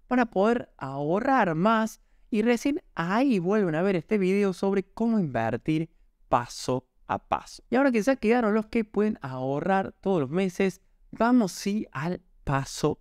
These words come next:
a paso. Lo primero es definir cuál es su objetivo de inversión.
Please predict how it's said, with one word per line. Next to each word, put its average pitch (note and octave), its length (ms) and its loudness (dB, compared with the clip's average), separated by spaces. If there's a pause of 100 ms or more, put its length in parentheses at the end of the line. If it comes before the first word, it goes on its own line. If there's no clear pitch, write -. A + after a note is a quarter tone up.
(140)
a G#2+ 120 -2
paso. - 440 -8 (600)
Lo A3 120 0
primero C#4+ 480 0
es C4 140 0
definir A#3+ 440 0 (400)
cuál C4+ 460 2 (200)
es G#3 380 0
su F3 200 -2
objetivo F3 840 -2
de B2 140 -2
inversión. G#2+ 680 0